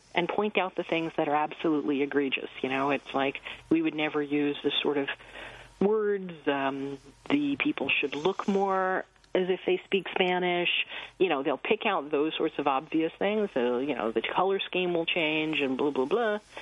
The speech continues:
And then, of course, the traditional government agency is like, "Oh, great." Uh, so then you wind up with a new brochure that has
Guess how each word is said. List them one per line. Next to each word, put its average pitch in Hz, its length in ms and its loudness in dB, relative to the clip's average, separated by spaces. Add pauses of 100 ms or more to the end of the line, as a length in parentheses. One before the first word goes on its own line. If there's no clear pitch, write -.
(300)
And 165 300 2
then, 156 160 2
of 165 120 -4
course, 147 280 2 (120)
the 135 120 2
traditional 165 480 0
government 156 320 0
agency 151 420 0
is 160 140 0
like, 170 160 -2
"Oh, 233 240 2
great." 214 340 0
Uh, 214 280 0 (400)
so 175 80 4
then 185 180 2
you 180 80 4
wind 180 380 2
up 196 160 -2
with 175 180 2
a 175 60 0
new 190 260 2
brochure 147 580 0
that 151 200 0
has 147 320 0